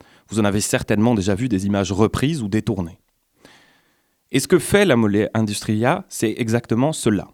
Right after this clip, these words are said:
mais avec un autre média de la culture de masse. Au lieu de prendre une image ou un logo, elle prend le jeu, ou des formats de jeu,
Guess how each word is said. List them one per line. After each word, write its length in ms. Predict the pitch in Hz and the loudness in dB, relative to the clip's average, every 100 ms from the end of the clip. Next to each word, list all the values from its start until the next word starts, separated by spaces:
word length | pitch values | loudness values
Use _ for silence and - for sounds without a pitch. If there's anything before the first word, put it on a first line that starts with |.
| _ | _
mais 120 | 107 107 | 0 2
avec 260 | 113 180 | 2 2
un 160 | 110 107 | 4 6
autre 300 | 180 - 113 | 4 2 -2
média 280 | 101 113 131 | 0 -2 -2
de 60 | |
la 60 | 92 | -4
culture 360 | - 113 147 110 | -4 -2 -2 -2
de 80 | |
masse. 400 | 90 - - - _ _ - _ _ | -4 -8 -16 -20 _ _ -20 _ _
Au 60 | 107 | 4
lieu 120 | 156 | 6
de 60 | 170 | 6
prendre 240 | - 151 | 4 4
une 140 | 120 110 | 6 6
image 340 | 127 180 160 | 6 4 2
ou 80 | 107 | 0
un 60 | 98 | 0
logo, 400 | 95 98 214 - | 0 -2 -2 -2
elle 120 | 104 | -2
prend 160 | - 185 | 0 2
le 160 | 131 | 2
jeu, 240 | 101 98 127 _ | 0 -2 -6 _
ou 80 | 98 | -6
des 140 | 98 98 | -2 -2
formats 440 | - 180 123 131 | 2 2 2 0
de 120 | 107 | 0
jeu, 260 | 90 123 | -2 -4